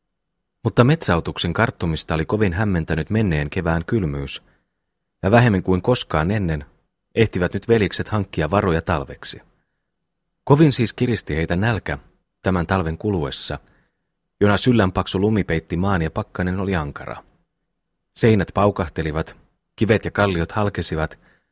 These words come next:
ja pienet lintuset putoilivat lumisuikaleina, kuolleina ilmasta alas. Huomasipa usein matkamies, että sylki hänen suustansa jäätyi ilmassa kiinteäksi palloksi, ja kun ehti se maahan,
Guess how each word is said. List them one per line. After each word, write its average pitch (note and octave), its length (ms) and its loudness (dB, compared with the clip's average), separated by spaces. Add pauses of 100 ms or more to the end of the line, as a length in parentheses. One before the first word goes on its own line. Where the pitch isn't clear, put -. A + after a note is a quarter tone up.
(380)
ja - 60 -4
pienet C#3+ 300 6
lintuset A2+ 420 -2
putoilivat E2+ 500 0
lumisuikaleina, D#2 800 -2 (280)
kuolleina E2 440 4
ilmasta F2 500 -4
alas. C#2 340 -8 (1300)
Huomasipa F#2+ 440 2
usein G2+ 320 0
matkamies, F2 520 -2
että E2 320 -6 (120)
sylki A#2+ 360 -2
hänen D#2+ 240 -4
suustansa E2 520 -4
jäätyi F2+ 420 -2
ilmassa F#2 360 -4
kiinteäksi F2+ 520 -4
palloksi, E2+ 640 -4 (720)
ja F2 60 -2
kun G2 260 2
ehti G#2 240 -2
se G2 120 0
maahan, F#2+ 480 -2